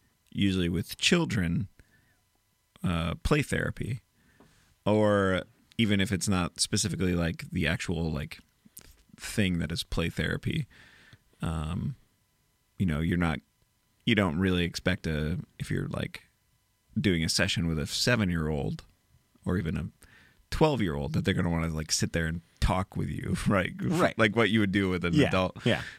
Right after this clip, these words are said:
Speaker 1: Um, you're gonna, like,
Speaker 2: Yeah.
Speaker 1: you know, if it was, like, a ten-year-old boy who wants to throw a football or a baseball or shoot
Speaker 2: Mm-hmm.
Speaker 1: hoops or something,
Speaker 2: Mm-hmm.
Speaker 1: and that's, that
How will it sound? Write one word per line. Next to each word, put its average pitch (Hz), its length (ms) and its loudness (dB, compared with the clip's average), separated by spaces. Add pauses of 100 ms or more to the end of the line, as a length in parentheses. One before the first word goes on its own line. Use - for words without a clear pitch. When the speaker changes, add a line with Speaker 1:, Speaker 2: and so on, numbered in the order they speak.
(120)
Speaker 1:
Um, 87 360 0
you're 120 120 0
gonna, 107 220 2
like, 92 320 0
Speaker 2:
Yeah. - 140 -2 (380)
Speaker 1:
you 85 100 -4
know, 92 220 2 (360)
if 98 140 0
it 95 60 4
was, 95 140 2
like, 92 140 2
a 87 240 2 (460)
ten-year-old 98 460 2
boy 95 280 4
who 92 500 0 (720)
wants 92 280 0
to 85 440 -2 (280)
throw 117 240 4
a 98 40 2
football 90 440 0
or - 80 0
a 87 40 0
baseball 82 520 -2
or - 220 -4 (120)
shoot 101 220 2
Speaker 2:
Mm-hmm. 101 80 0
Speaker 1:
hoops 87 200 -4
or 82 60 -2
something, 92 460 -2 (200)
Speaker 2:
Mm-hmm. 101 200 2 (100)
Speaker 1:
and 101 240 2
that's, - 500 -2 (220)
that 95 320 4